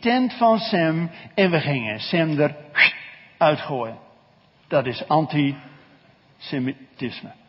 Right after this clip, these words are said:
Mensen, er leeft onder ons als christen heel veel vervangingstheologie. Dat de kerk en de gemeente in plaats van Israël is gekomen.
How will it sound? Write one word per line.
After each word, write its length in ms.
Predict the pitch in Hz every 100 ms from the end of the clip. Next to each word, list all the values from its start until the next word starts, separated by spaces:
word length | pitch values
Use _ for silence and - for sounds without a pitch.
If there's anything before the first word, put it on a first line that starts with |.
| _ _ _ _ _ _ _ _ - - _
Mensen, 340 | 151 185 208 180
er 100 | 180
leeft 500 | 208 247 254 - -
onder 340 | 226 214 196
ons 340 | - 202 214 190
als 160 | 160
christen 500 | - 175 175 - 139
heel 480 | 117 120 165 208 208
veel 280 | - 180 175
vervangingstheologie. 1700 | - 160 139 - - 185 151 123 110 - 135 117 107 104 117 107 - _ _ _ _ _ _ _ _ - - - -
Dat 300 | 165 160 139
de 100 | 151
kerk 400 | - 208 220 208
en 120 | 175
de 100 | 147
gemeente 500 | 156 160 175 175 196 -
in 320 | 196 165 139
plaats 560 | - 202 247 180 - -
van 280 | 156 120 120
Israël 400 | - 131 - 107
is 180 | 117 117
gekomen. 480 | - 113 117 98